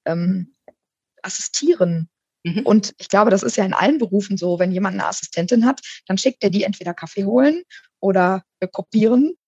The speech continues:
Speaker 1: oder um die Ecke, äh, noch die Sachen aus der Reinigung holen. Oder der, der hat die Assistentin und sagt, äh, "Was denkst du?
Speaker 2: Ja.
Speaker 1: Guck mal über meinen Vortrag, äh, findest du den gut?" So, also ich glaube, das ist ja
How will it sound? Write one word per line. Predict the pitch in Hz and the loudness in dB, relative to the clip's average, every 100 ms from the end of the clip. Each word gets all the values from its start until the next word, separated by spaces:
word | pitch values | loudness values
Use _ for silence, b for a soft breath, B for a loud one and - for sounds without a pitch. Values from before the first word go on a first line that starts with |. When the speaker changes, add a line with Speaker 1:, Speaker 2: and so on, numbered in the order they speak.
| B - - | B -10 -2
Speaker 1:
oder | 202 196 - | 2 2 2
um | 214 | 0
die | 208 | 0
Ecke, | - - 123 123 | 0 0 2 0
äh, | - 202 202 | 0 -2 -2
noch | 208 - _ | -6 -8 _
die | 180 196 | -6 -2
Sachen | 202 185 | -2 -4
aus | 190 | -8
der | 170 | -6
Reinigung | 175 180 233 226 | -4 0 0 0
holen. | 240 285 370 B B _ | 0 0 -2 B B _
Oder | - 208 254 | 0 4 4
der, | 254 247 269 - | 4 2 2 0
der | 240 233 | -4 -4
hat | 277 | -6
die | - | -4
Assistentin | - 208 - 208 240 277 | -8 -8 -8 -4 -2 -2
und | 262 254 | -2 -2
sagt, | 254 - - | -4 -6 -6
äh, | - 214 | -4 0
"Was | 226 | -2
denkst | - 262 - | 0 -2 0
du? | 320 240 - _ _ _ - | 2 2 -2 _ _ _ 0
Speaker 2:
Ja. | 165 156 - | 2 2 -2
Speaker 1:
Guck | 277 254 | -4 0
mal | 226 | 0
über | 196 | 0
meinen | 202 190 | -2 -2
Vortrag, | 190 247 - 233 233 _ _ - | -4 -4 -2 -4 -4 _ _ -2
äh, | 214 208 202 | 0 0 -2
findest | - 254 - | 0 0 0
du | |
den | 170 180 | -4 -2
gut?" | 247 240 | -2 2
So, | 220 208 | 2 4
also | 202 214 | 4 2
ich | 208 | 0
glaube, | 226 226 214 | 0 0 0
das | 202 202 | -2 -4
ist | 226 - | -6 -2
ja | 214 | -2